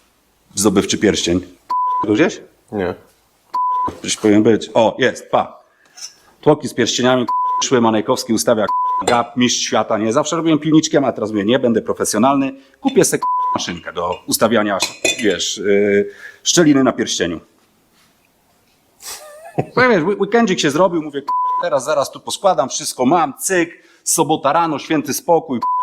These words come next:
Speaker 1: dobra, zaczynam pierścieni, szlifuję”, je-, no i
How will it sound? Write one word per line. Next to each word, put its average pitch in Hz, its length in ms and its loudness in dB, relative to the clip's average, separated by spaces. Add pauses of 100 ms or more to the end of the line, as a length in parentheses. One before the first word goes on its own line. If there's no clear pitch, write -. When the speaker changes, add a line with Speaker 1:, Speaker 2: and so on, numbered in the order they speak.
(160)
Speaker 1:
dobra, 123 260 0
zaczynam 117 420 0
pierścieni, 120 460 0 (340)
szlifuję”, - 340 2 (480)
je-, 131 100 4 (560)
no 107 240 2
i 101 280 -4